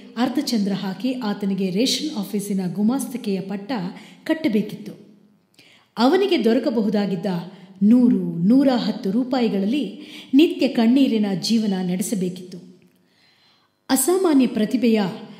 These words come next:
ಒಂದು ಹುಡುಗನ ಭವಿಷ್ಯವನ್ನೇ ಪುರುಷಾರ್ಥವಿಲ್ಲದೆ ಜೀವನದ ಕೊನೆಯ ದಿನಗಳ ಹಾದಿ ನೋಡುತ್ತಿದ್ದ ಮೂರು ಜೀವಿಗಳ ಇರುವಿಕೆಯ ಹೋರಾಟಕ್ಕೆ ಸಹಾಯವಾಗಲೆಂದು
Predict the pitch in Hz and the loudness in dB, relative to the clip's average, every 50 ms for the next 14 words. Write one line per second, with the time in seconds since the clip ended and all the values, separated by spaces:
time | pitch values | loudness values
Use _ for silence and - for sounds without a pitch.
0 | - - - - - 226 269 311 370 370 277 - 240 240 285 - 247 214 196 170 | -20 -20 -12 -2 2 4 4 4 4 4 2 2 2 0 2 2 2 0 0 -2
1 | 156 165 185 240 269 - - 254 226 214 208 208 214 202 175 175 - - - - | -2 -2 0 0 0 0 0 -2 -2 0 0 0 0 0 -2 -4 -8 -10 -14 -18
2 | - - - - - 269 302 311 285 - 311 320 320 - - 277 240 233 208 202 | -20 -20 -14 -4 0 2 2 2 2 0 -2 -2 -4 -4 -4 -2 -2 0 -2 -2
3 | 185 180 185 180 165 151 - - 233 262 254 254 214 196 175 185 180 - - 240 | -2 -2 -2 -4 -4 -6 -2 0 2 2 2 2 0 0 -2 -2 -4 -2 0 2
4 | 254 277 277 240 185 - 196 220 254 233 - 196 190 180 175 - 226 247 285 277 | 2 4 4 2 2 2 0 0 0 0 -2 -2 -4 -6 -6 -6 -4 -2 0 2
5 | 320 285 240 226 208 190 185 - 202 180 160 180 185 170 165 - - - - - | 2 2 2 2 0 -2 -4 -4 -6 -4 -4 -4 -4 -6 -8 -10 -14 -20 -20 -20
6 | - - - - - 208 226 233 240 220 208 170 - - 226 269 262 285 247 208 | -20 -20 -10 -2 2 4 6 8 6 6 4 2 2 2 4 4 4 4 4 2
7 | 202 196 - - 190 233 254 233 240 233 - 208 190 180 - - 208 220 240 240 | 0 0 -2 0 0 2 2 2 2 0 0 -2 -2 -2 -4 -2 -2 0 0 0
8 | 233 233 196 - - 185 180 - 196 175 170 233 269 294 254 208 190 180 180 180 | -2 -2 -4 -6 -6 -6 -6 -6 -6 -4 -4 -2 -2 -2 -2 -2 -2 -2 -2 0
9 | 180 175 180 202 185 165 175 - - | 0 0 0 0 -2 -4 -6 -10 -14